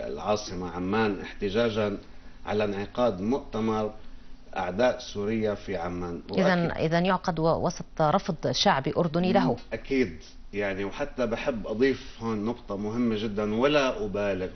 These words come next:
Speaker 1: في هذا، بأن هناك أطراف، آه، داخل الدولة الأردنية وداخل المؤسسة الحاكمة، آه، يعني،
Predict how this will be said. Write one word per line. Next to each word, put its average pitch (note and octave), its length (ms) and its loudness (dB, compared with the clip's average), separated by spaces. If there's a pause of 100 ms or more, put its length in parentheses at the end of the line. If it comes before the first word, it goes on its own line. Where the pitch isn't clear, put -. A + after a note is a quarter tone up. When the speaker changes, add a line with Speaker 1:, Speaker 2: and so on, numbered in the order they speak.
Speaker 1:
في F2 160 -6
هذا، F2 340 -8 (680)
بأن C#3+ 300 0
هناك C3 420 2 (140)
أطراف، A2+ 560 0 (960)
آه، F2 340 -2
داخل B2 460 0 (100)
الدولة G2+ 460 2
الأردنية F2+ 880 -4 (100)
وداخل A#2 680 -2
المؤسسة G#2+ 680 -4
الحاكمة، E2+ 640 -8 (880)
آه، F2 460 0
يعني، F2+ 720 -2